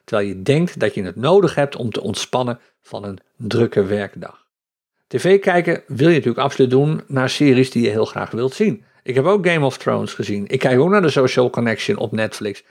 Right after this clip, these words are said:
Ik heb ook laatst die Eurovision film gezien. Twee keer zelfs, want ik heb me kapot gelachen.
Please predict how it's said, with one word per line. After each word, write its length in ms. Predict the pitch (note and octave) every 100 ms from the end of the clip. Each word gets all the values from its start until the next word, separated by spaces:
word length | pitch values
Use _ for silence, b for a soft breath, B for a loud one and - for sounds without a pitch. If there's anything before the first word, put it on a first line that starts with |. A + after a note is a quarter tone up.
| b
Ik 100 | -
heb 100 | B2+
ook 120 | E3 F#3+
laatst 220 | E3 C#3+
die 120 | C#3
Eurovision 520 | C3+ B2 D3 G3 F#3
film 300 | - - C#3
gezien. 300 | C3+ B2 G#2+ B B
Twee 220 | - D#3+
keer 300 | C#3 G3 G3+
zelfs, 240 | - B2+ -
want 120 | C#3
ik 60 | A#2+
heb 80 |
me 60 | A2
kapot 300 | - - A3
gelachen. 400 | - G#2 F#2+ -